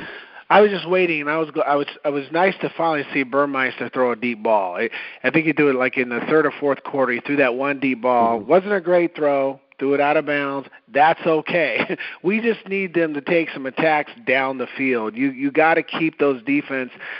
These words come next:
Speaker 1: backs respecting. You've gotta have them at least in their mind thinking that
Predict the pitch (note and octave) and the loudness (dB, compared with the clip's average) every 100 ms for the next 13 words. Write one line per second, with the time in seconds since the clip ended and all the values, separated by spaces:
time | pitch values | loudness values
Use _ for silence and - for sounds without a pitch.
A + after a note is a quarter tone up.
0 | - C3+ A2+ C3+ C3 B2+ - B2 A2 - | -8 -8 0 2 2 0 -6 -12 -12 0
1 | C#3 - A#2+ A#2 A2+ C3+ B2 D#3 E3+ D#3 | 0 0 -8 -8 -4 -4 2 2 4 0
2 | D3 D3 C#3 C#3 C3 C#3+ F3 F3+ F3 D3 | -2 -6 -6 -8 -8 -2 -2 -2 -6 -4
3 | C#3+ D#3 D3+ C#3 D#3 - C#3 C#3 C#3 | 0 2 0 -2 -4 -4 -4 0 0